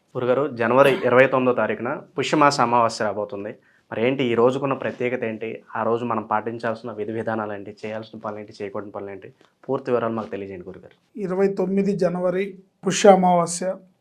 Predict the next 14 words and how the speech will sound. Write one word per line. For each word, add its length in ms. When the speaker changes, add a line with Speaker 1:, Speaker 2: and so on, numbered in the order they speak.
Speaker 2:
ఈ 80
పుష్య 340
అమావాస్య 520
రోజు 600
పితృదేవతలకు 800
విశేషమైన 680
రోజు. 380
So, 60
పితృదేవతలకి 840
తర్పణం 500
ఇవ్వడం, 400
శ్రాద్ధ 520
కర్మ 300
నిర్వర్తించడం, 880